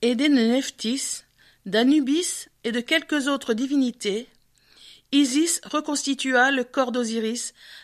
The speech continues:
avec une infinie patience. Ce fut la première momie.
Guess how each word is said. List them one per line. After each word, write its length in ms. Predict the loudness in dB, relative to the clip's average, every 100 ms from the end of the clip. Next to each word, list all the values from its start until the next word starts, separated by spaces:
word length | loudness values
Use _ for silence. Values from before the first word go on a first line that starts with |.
| -4
avec 300 | 0 0 2
une 160 | 2
infinie 400 | 2 -2 -2 -2
patience. 840 | 2 0 0 -6 -8 -10 -10 -10 -14 _ _ _ _ _ _ -12
Ce 180 | -6
fut 220 | -6 -2 -2
la 140 | -2
première 420 | -2 0 2 2
momie. 400 | 2 2 0 -2